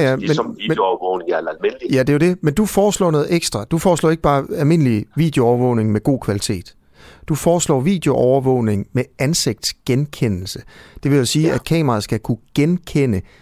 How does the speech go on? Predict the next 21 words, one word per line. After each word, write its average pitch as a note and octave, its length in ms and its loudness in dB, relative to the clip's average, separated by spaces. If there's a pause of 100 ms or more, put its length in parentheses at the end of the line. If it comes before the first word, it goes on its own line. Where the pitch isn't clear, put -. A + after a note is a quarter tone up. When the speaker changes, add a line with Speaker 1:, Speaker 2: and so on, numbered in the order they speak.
(340)
Speaker 1:
et A#2 140 -2
ansigt. - 720 -4 (600)
Speaker 2:
Ja. - 120 -6 (480)
Speaker 1:
Kan D3 140 0
det E3+ 100 2
ikke G#3 320 0
kun, E3 260 2
og C#3 100 0
nu D3+ 60 0
spørger D#3 220 2
jeg C3 60 0
dig B2 60 0
bare, C3+ 180 0 (180)
det F#3+ 100 -6
er B2 40 2
jo A2+ 40 2
dig, A#2 120 2
der C#3+ 60 0
foreslår C3 300 -2
det A2 100 0
her, G2+ 100 -2